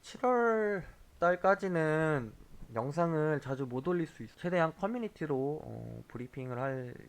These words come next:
예정이니까요. 참고해 주시면은 좋겠고 팔월 달부터는 이제 전과 같이 좀 자주, 음, 영상을 올리도록 하겠습니다.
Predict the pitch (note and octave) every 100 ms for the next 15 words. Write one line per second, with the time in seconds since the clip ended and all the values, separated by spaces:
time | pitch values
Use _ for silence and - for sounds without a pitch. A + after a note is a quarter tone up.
0 | A2 A2 B2 B2 A2+ G#2+ A2 B2 A#2 A2
1 | - C#3+ E3+ F3 D#3+ C#3+ - C3 B2+ B2
2 | B2 A#2+ - A2 C3+ - B2 C#3 - _
3 | - - - G3 B3+ - A3 F#3 - D#3
4 | D#3 D#3+ D#3+ B2+ A#2 B2 A#2+ A#2 A2+ A#2
5 | B2+ C#3 C#3+ A#2 - - D3 D3+ D#3 _
6 | B2+ B2+ A2+ - A#2 C3 C3 E3 - -
7 | F2 F2+ G2+ A2+ A#2 C3 B2+ C#3 E3+ F#3
8 | - - - - - A#2 C#3+ C3+ B2 B2
9 | B2+ C3+ - G#2 G2+ G#2